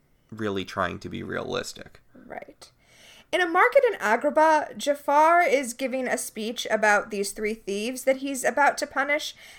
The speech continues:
Speaker 2: and while he's giving this speech, Aladdin is busy being the worst pickpocket in the history of pickpockets.
Speaker 1: I don't know. I think he's tailoring his pickpocketing to the audience,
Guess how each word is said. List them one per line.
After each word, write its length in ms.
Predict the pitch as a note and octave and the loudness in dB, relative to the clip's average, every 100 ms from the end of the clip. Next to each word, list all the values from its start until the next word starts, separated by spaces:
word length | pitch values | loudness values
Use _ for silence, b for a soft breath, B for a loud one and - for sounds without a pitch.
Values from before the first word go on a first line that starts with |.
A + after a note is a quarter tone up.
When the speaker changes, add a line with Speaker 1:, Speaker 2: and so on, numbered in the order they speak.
| B | B
Speaker 2:
and 180 | C4+ C#4 | -2 2
while 180 | C#4+ G4 B4+ | 4 4 4
he's 140 | C#5 G4 | 0 2
giving 400 | C4+ D#4+ E4 C#4 | 2 2 -2 0
this 200 | B3+ - | -2 -2
speech, 560 | - - G3+ D#4+ F4+ - | -8 -8 -6 -4 -6 2
Aladdin 540 | B3 A#3 A3 D4 G#4+ | 4 6 6 6 4
is 180 | A4 D4 | 0 -2
busy 380 | G3 A3 A3+ D4+ | 0 2 2 -2
being 380 | A#3 C4 C#4 A#3 | -4 -6 -6 2
the 180 | C4 B3 | 6 6
worst 640 | G3+ A#3 C4+ A4 - - - | 6 8 10 10 6 -6 2
pickpocket 640 | C#4 - - F#4+ F#4+ A#4 | 2 2 6 8 10 8
in 180 | G4 E4+ | 6 6
the 180 | C#4+ C4 | 6 6
history 540 | - C4 - D#4 F4 F#4 | 6 4 4 0 2 4
of 220 | B3+ - | 2 2
pickpockets. 1080 | G#3 - - - A3+ - E3+ - - - - B B B | -2 -2 0 2 2 2 -8 -8 -12 -12 -12 B B B
Speaker 1:
I 40 | G3+ | -6
don't 140 | A#3+ | -2
know. 180 | A3+ F#3 | 0 0
I 120 | B2 | -2
think 200 | C3 F#3+ | -6 -8
he's 200 | - F3+ | -6 -8
tailoring 520 | - B2+ B2+ B2+ B2 | -6 -2 2 2 0
his 200 | B2+ A2+ | -2 -8
pickpocketing 800 | - A#2 G2+ - G#2 G2 G#2+ G#2 | -8 -10 -8 0 0 0 -4 -6
to 100 | G2+ | -6
the 160 | G2 G2 - | -8 -8 -6
audience, 680 | F2+ G2 C3 E3 - - | -6 -4 -4 -4 -4 -6